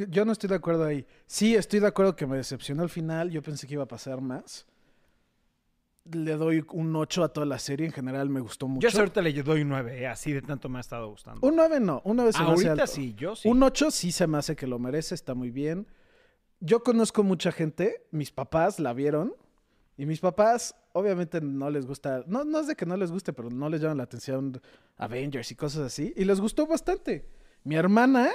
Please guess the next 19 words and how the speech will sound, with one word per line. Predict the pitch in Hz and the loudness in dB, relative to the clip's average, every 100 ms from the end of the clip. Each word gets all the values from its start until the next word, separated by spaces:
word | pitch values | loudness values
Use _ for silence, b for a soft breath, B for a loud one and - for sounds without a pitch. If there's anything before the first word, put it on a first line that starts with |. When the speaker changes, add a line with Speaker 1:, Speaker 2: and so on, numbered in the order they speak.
| 523 | 0
Speaker 1:
que | 170 | 0
ubica | 156 190 196 | 2 2 2
un | 208 | 2
poquito | - - 180 196 | 2 -2 0 2
a | |
los | 165 156 | 2 -2
Avengers, | 143 165 160 202 - - b b | -2 0 2 0 -2 -16 b b
dijo | - 190 180 | -6 -2 -2
que | 156 | -2
le | 151 | -2
encantó | 151 151 151 185 190 | -2 -4 -2 -2 -2
cómo | 185 175 175 160 143 | -4 -4 -2 -4 -6
pusieron | 139 165 165 160 | -8 -4 -2 -2
a | |
Scarlet | 143 - 160 160 143 | -4 -2 0 0 2
Witch | 160 160 156 147 | 4 6 4 0
y | 131 | -8
a | 131 131 | -8 -6
Vision. | 202 214 175 170 | -8 -6 -6 -6